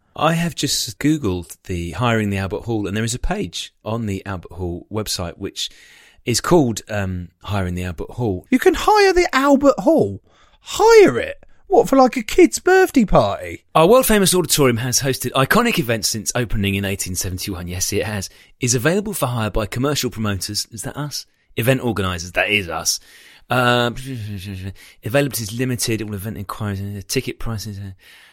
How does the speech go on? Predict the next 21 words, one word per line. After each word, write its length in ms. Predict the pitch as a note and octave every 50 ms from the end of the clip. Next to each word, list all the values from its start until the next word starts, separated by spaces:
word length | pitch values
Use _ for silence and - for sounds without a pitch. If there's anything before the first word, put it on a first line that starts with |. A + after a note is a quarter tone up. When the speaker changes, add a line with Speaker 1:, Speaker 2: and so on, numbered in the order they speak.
| _ _
Speaker 1:
oh, 260 | D#3 F#3 G#3 C4 - _ _
it's 180 | - C#3+ - -
quite 240 | - B2+ B2 - -
big. 260 | F2 D#2+ D2+ - _ _ _ _ _
Speaker 2:
Yes, 420 | - C#3 A#2 G#2 F2+ - - - - -
you're 140 | B2+ A2+ G#2
fucking 340 | - - A2+ - A#2+ A2 F#2+
stupid. 440 | - - - G#2+ - - F#2+ - - - - - -
<laughs> 160 | D#3 - -
Just 260 | E3 - G#2+ E3 C#3+ -
grow 220 | - A#2 G#2+ G#2
up 180 | G2+ G#2 - -
now. 240 | G#2+ G#2 G2+ G2 - _ _ _ _ - - - - _ _
What's 260 | - D3+ F3 F#3 -
more 300 | E3+ F3+ F#3+ G3 F#3 F3
important, 420 | D#3+ C3 D3 C#3 C3 - G2+ A2 G2
mate, 280 | A2 A2 G#2 G#2 - - _ - -
we 260 | B2 A#2 C#3 C#3+ C#3+
have 140 | C#3 C3 -
to 120 | - - C3+
really, 680 | B2 A#2+ B2+ C3 C#3 C3+ B2+ B2 B2 A#2+ A#2+ A2